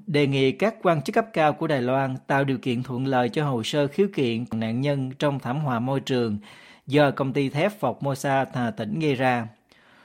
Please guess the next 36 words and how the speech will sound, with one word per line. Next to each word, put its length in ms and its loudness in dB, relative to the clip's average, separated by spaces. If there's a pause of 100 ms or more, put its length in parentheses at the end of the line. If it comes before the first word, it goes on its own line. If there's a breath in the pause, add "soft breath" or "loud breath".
(260 soft breath)
Buổi 120 4
vận 220 2
động 320 4
nêu 120 4
lên 180 4
các 140 -6
thách 160 -2
thức 220 2
mà 60 -2
cộng 180 -2
đồng 160 -2
Việt 180 -4
Nam 240 -2
phải 200 -2
gặp 160 -2
phải 440 -2 (280 loud breath)
khi 220 0
thảm 180 -2
họa 260 0
môi 200 0
trường 440 -2
do 80 0
nhà 200 -2
máy 200 -2
thép 240 -2
Formosa 460 -2
Hà 160 -2
Tĩnh, 360 -4 (400 loud breath)
một 160 2
công 220 0
ty 300 2
chi 220 0
nhánh 300 0
của 100 -4
tập 200 0
đoàn 180 2